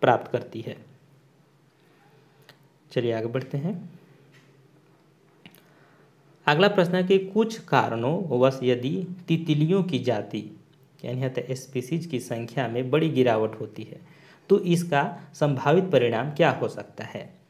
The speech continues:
ऑप्शन ए मतलब ए कथन में कहता है, ए कहता है कि कुछ पौधों को परागण पर प्रतिकूल प्रभाव पड़ सकता है, कुछ पुष्प पौधे में कवकीय संक्रमण प्रचंड रूप से बढ़ सकता है।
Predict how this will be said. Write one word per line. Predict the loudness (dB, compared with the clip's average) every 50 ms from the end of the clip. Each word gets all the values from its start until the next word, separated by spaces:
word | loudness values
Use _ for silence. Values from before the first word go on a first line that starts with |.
| _ _ _ _ -4
ऑप्शन | -4 -4 -4 -4 -8 -8 -6 -2
ए | 0 2 2 2
मतलब | 0 -2 -4 -4 -2 -2 -4 -2 0
ए | 0 0
कथन | 2 0 -2 -4 -4 -6 -8
में | -8 -8 -8 -8
कहता | -8 -8 -8 -10 -10 -6
है, | -6 -6 -6 -6 -8 -14 -18 -20 -20 _ _ _ _ _ _ _ _ 2
ए | 2 4
कहता | 4 2 0 -2 -2 -2
है | -2
कि | -2 -2
कुछ | -2 -2 -2 0
पौधों | 0 0 2 2 2 0 -2 -2
को | 0 -2 -2
परागण | 0 0 0 0 0 -2 -2 -4 -4 -4
पर | -2 -2 -2 -2 -2
प्रतिकूल | -2 -4 -4 -4 -4 -6 -6 -4 -4 -4
प्रभाव | -4 -4 -4 -2 -2 -4 -4 -4
पड़ | -6 -8
सकता | -6 -6 -8 -8 -8 -6 -8
है, | -6 -6 -8 -10 -12 -14 -18 -20 -20 -20 -20 -20 _ _ _ _ _ _ _ _
कुछ | 0 0 0 -2 -4 -8 -10 -10 -14 -20 -20 _ _ _ _ _ _ 0
पुष्प | 2 2 2 0 -2 -2 -2 0 2
पौधे | 4 4 4 4 2 0
में | 0 0 -2 -4 -4 -6 -8 -12 -16 -18 -20 -20 _ _ _ _ _ 4
कवकीय | 4 4 4 4 4 4 2
संक्रमण | 2 0 -4 -6 -4 -2 -2 -2 0 0 -2 -2 -2 -4 -10 -14 -18 -20 -14 _ 0
प्रचंड | 0 0 0 0 0 2 2 4 4
रूप | 4 2 0 0
से | -4 -8 -8 -8
बढ़ | -2 2 2 2 2
सकता | 2 -2 -6 -6 -4 -4 -2
है। | -2 -2 -2 -4 -6 -10 -16